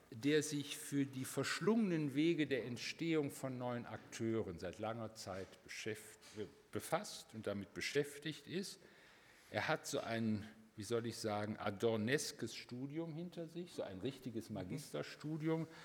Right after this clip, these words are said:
Da studiert man Germanistik, Philosophie, Musikwissenschaft, Kunstgeschichte.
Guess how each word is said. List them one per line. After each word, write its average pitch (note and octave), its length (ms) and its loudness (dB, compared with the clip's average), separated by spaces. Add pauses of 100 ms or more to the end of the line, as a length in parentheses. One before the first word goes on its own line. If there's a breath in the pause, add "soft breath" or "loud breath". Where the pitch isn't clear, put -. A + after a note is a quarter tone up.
(260 loud breath)
Da G2 100 2
studiert A2 420 2
man A2 180 0
Germanistik, G#2+ 800 0
Philosophie, A2+ 840 0
Musikwissenschaft, A2+ 1080 -2
Kunstgeschichte. A2+ 1040 -2